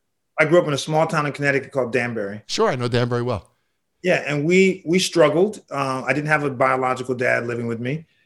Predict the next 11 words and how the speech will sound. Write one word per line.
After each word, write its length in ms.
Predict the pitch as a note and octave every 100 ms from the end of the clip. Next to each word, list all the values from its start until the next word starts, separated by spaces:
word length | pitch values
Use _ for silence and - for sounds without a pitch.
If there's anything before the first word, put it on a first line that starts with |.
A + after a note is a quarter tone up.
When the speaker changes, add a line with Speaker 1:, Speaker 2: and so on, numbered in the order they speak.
| _
Speaker 1:
So 380 | - - C#3 B2+
my 100 | B2
mother 260 | A#2+ B2 B2+
was 120 | A#2
my 120 | A#2+
mom 300 | A#2 A2+ A#2+
and 80 | A#2+
dad, 320 | A#2 A#2+ B2+
and 100 | A2+ - _ _ _
we 200 | C3 D#3+
struggled. 600 | D#3+ D#3 D3 C#3 E3+ F#3